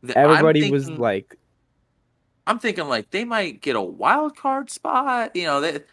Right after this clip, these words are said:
Speaker 1: they might win the <laughs> division if they keep
Speaker 2: And
Speaker 1: playing like this, 'cause Sam Darnold was playing smart.
Speaker 2: And then Unit lost.
Speaker 1: Yeah,
Speaker 2: Unit
Speaker 1: they lost
Speaker 2: lost.
Speaker 1: McCaffrey, and it just ruined
Speaker 2: And
Speaker 1: their
Speaker 2: then,
Speaker 1: season.
Speaker 2: then Donald
Speaker 1: J C Horn.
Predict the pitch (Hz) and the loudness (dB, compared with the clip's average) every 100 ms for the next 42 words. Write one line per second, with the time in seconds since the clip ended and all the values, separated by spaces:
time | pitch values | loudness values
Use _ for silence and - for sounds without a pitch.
0 | - _ 165 220 196 135 139 135 117 113 | -20 _ -8 -4 -4 -4 -6 -6 -8 -4
1 | 107 92 135 240 214 254 262 247 226 220 | -6 0 0 2 -2 -6 -6 -6 -6 -6
2 | 214 220 214 226 214 202 208 196 196 - | -6 -8 -4 0 0 -2 -6 -8 -12 -10
3 | - - _ _ _ _ - 170 180 135 | -12 -12 _ _ _ _ -4 -4 -4 -2
4 | 131 165 170 117 - 110 92 92 - 92 | 0 0 -2 -6 -10 -12 -10 -10 -10 -6
5 | 98 151 262 - _ _ _ _ _ _ | 0 2 0 -6 _ _ _ _ _ _
6 | _ _ _ _ _ _ _ _ _ _ | _ _ _ _ _ _ _ _ _ _
7 | _ _ _ 101 92 85 76 69 - _ | _ _ _ -8 -4 -4 -6 -10 -18 _
8 | 131 143 175 - - 104 - - - _ | -2 0 0 -2 -2 -2 -2 -12 -20 _
9 | _ _ _ _ _ _ _ _ 131 131 | _ _ _ _ _ _ _ _ -4 -2
10 | 110 135 143 117 117 135 - 127 - 110 | -2 2 2 2 2 2 0 -8 -4 -2
11 | 107 113 101 98 95 92 - - _ _ | -2 -6 -6 -6 -12 -14 -16 -18 _ _
12 | _ _ _ 104 107 101 90 82 87 87 | _ _ _ -6 -4 -2 -4 -6 -10 -8
13 | 87 95 - 107 107 104 117 | -6 -6 0 2 4 0 -2